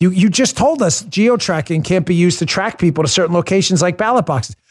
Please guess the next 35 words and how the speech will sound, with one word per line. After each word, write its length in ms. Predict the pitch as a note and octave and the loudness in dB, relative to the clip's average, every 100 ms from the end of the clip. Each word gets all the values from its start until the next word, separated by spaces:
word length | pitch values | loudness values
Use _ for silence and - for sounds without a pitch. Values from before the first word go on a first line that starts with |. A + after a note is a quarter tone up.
| - | -2
So 100 | F#3+ | 0
why 180 | G3 | 2
would 160 | A#3+ A3+ | 2 0
you 60 | G#3+ | 2
be 140 | A#3 | 2
worried 240 | A#3 A#3+ | 2 2
about 160 | G#3+ A3+ | 0 -2
its 100 | F#3+ | -2
use 180 | A3+ G#3 | -2 0
on 80 | A3+ | 2
the 80 | G#3+ | 2
Muslim 320 | G#3+ A3 A#3+ | 2 0 0
population 580 | F3+ D#3+ E3+ E3 D#3 F3 | 0 0 2 2 2 0
or 60 | |
going 240 | E3+ F3+ F#3 | 2 2 2
to 40 | |
Planned 280 | - G#3 G3+ | 2 0 0
Parenthood 440 | G3+ B3 A3 C#3+ | 0 2 2 0
facilities? 440 | - A#2+ C3+ F#2 - | -4 -2 -2 -2 -4
It's 140 | D3 | -2
not 120 | A3 A3+ | 0 0
accurate. 380 | E4 C#4 A2+ - _ | 0 -2 -4 -6 _
You 100 | F3+ | 0
told 220 | - B3+ F4 | 2 2 2
us 100 | G3+ | 0
that. 280 | C3+ F2+ - _ _ _ _ _ _ _ _ - _ _ _ _ _ | -2 -6 -10 _ _ _ _ _ _ _ _ -20 _ _ _ _ _
They 120 | - C4 | 0 0
also 260 | D4+ A3 | 2 2
note 160 | F#3 F#3 | 2 2
a 20 | |
blog 520 | D#3 A#3+ E4+ D#4+ E3+ A#2+ - _ _ _ - | 2 2 4 4 2 0 -4 _ _ _ -4
also 280 | F#3 G3+ | -2 2
used 320 | F3 E3 E3 D#3+ | 4 4 4 2
location 500 | E3 G3 A3 G#3+ D3 | 2 2 2 4 2
data 380 | G#2+ F#2 A2+ | 2 -2 -6